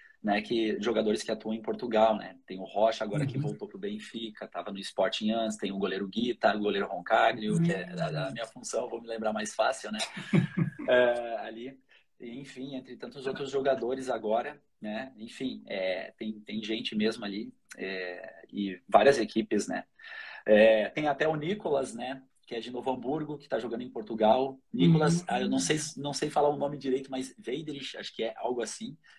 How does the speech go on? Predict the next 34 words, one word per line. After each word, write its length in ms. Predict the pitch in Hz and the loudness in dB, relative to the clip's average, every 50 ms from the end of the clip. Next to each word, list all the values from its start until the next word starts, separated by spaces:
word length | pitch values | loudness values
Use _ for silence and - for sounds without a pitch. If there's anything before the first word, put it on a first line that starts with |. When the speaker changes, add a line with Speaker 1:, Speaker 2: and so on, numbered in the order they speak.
| _ _ | _ _
Speaker 1:
né? 220 | - 113 110 - - - - - 131 - - | -2 -2 -2 -2 -4 -8 -6 -6 -6 -4 -2
Ele, 280 | - 143 151 160 170 - | -2 -2 0 -2 -2 -2
eu 160 | 143 151 151 156 | 0 0 0 0
não, 160 | 160 156 156 | 0 0 2
eu 120 | 160 165 | 2 4
não 100 | 170 185 | 4 4
me 140 | 196 202 196 | 4 4 2
recordo 400 | 196 190 185 - 180 175 180 180 | 2 0 2 2 2 2 2 2
agora 340 | 170 151 156 160 165 175 - | -2 -2 -2 -2 -2 -2 -4
a 80 | - 156 | -8 -10
equipe 320 | 151 - _ - - _ | -14 -14 _ -20 -20 _
que 120 | _ - - | _ -20 -20
ele 100 | 294 - | -20 -16
tá. 260 | _ 131 110 107 - _ _ _ _ _ _ _ _ _ _ _ _ - | _ -12 -12 -12 -14 _ _ _ _ _ _ _ _ _ _ _ _ -18
Enfim, 280 | 127 131 131 147 143 | -16 -16 -14 -10 -6
mas 160 | 135 - 135 | -4 -4 -4
é 40 | 151 | -4
uma 120 | 151 151 147 | -4 -6 -6
equipe 760 | 143 - - 156 151 - - 160 156 156 156 151 151 147 | -6 -6 -8 -8 -8 -4 -2 -2 0 0 0 0 0 -2
listrada 580 | 147 147 147 151 - - 147 147 147 139 131 131 | -4 -6 -8 -8 -8 -2 0 2 2 4 2 0
lá, 140 | 127 123 120 | -2 -2 -4
verde 640 | 107 113 127 139 143 139 - 135 139 139 135 127 127 | -6 -6 -4 -4 -4 -4 -8 -12 -14 -12 -12 -10 -10
e 100 | 127 127 | -10 -8
vermelha. 680 | 123 127 123 123 123 127 131 127 123 113 107 104 - - _ - - - - _ _ _ _ _ | -8 -6 -6 0 4 6 6 6 6 4 0 0 -2 -6 _ -20 -20 -20 -20 _ _ _ _ _
Enfim, 380 | 117 123 131 - - 123 117 110 | -2 -2 -2 0 -2 0 2 2
ele 120 | 110 110 | 2 4
tá 220 | 107 - 123 120 120 | 4 6 6 6 6
fazendo 280 | - 135 127 143 139 | 4 2 2 0 -2
um 40 | 139 | -2
bom 160 | 135 135 143 | -2 -4 -2
trabalho 460 | - 160 143 135 - 113 131 135 139 123 | 0 2 2 2 2 0 -2 -2 -4 -6
lá 100 | - 117 | -10 -10
também, 340 | - - 110 107 110 113 110 107 | -12 -14 -16 -16 -16 -16 -16 -18
né? 120 | 104 104 | -20 -20